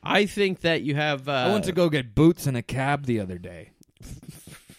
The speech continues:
Speaker 2: I took a cab to go buy boots. Shut up, Marin. <laughs>
Speaker 1: Oh,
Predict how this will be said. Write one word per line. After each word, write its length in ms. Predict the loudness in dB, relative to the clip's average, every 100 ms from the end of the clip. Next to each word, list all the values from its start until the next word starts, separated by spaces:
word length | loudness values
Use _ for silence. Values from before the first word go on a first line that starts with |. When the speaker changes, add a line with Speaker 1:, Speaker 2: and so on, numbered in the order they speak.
| _ _ _ _ _ _
Speaker 2:
I 80 | -12
took 240 | -10 -10
a 60 | -10
cab 440 | -10 -4 -4 -4
to 80 | -4
go 140 | -6
buy 280 | -2 -2 -2
boots. 680 | -2 2 2 0 -8 -14 -14 _ _ _ _ _ _ _ _ _
Shut 260 | -6 -4
up, 240 | 0 -2 -4
Marin. 460 | -6 -6 -6 -10 -14
<laughs> 40 | -18 -2 -2 0 -4 -4 -8 -6 -8 _ _ _ _ _ -18 -18 -20 -20 -20 _ _ _ -20 -20 -20 _
Speaker 1:
Oh, 420 | 0 4 4 2